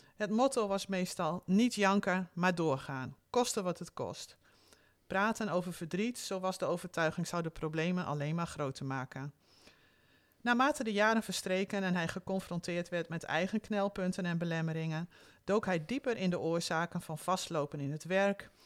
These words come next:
in relaties en in het leven als geheel.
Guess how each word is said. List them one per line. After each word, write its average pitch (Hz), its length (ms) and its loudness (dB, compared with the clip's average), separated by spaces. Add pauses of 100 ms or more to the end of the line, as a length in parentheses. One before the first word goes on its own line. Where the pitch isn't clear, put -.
(240)
in 233 160 -4
relaties 185 840 -2
en 220 160 -2
in 208 100 2
het 185 100 0
leven 170 360 0
als 147 180 -6
geheel. 127 480 -4